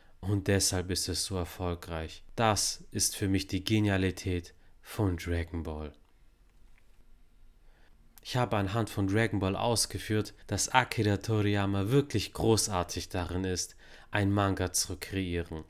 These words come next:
Aber sein Meisterwerk ist meiner Meinung nach Dragon Ball Z. Dinge, die in Dragon Ball eingeführt wurden,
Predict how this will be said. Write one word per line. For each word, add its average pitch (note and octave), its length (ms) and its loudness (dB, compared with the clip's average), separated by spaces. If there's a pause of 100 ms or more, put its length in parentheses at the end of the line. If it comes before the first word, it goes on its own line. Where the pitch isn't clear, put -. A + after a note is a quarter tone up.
(260)
Aber G2+ 320 0
sein G#2+ 280 2
Meisterwerk A2+ 720 2
ist - 180 -2
meiner G#2+ 340 4
Meinung F#2+ 360 2
nach F#2 180 -2
Dragon F#2 420 0
Ball F2+ 200 0
Z. E2+ 440 -6 (920)
Dinge, D#3+ 240 6
die G#2 100 2
in G2+ 100 4
Dragon A2+ 340 2
Ball G2+ 160 2
eingeführt G#2+ 580 -2
wurden, G#2 380 0